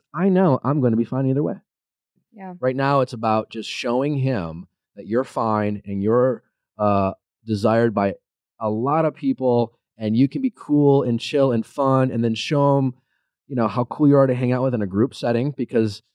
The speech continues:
Speaker 1: now he can see you and get to know you more.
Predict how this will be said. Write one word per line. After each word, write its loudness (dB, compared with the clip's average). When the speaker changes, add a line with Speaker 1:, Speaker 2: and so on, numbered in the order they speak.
Speaker 1:
now 0
he 0
can -2
see -10
you 0
and -4
get 0
to -8
know 0
you 0
more. 0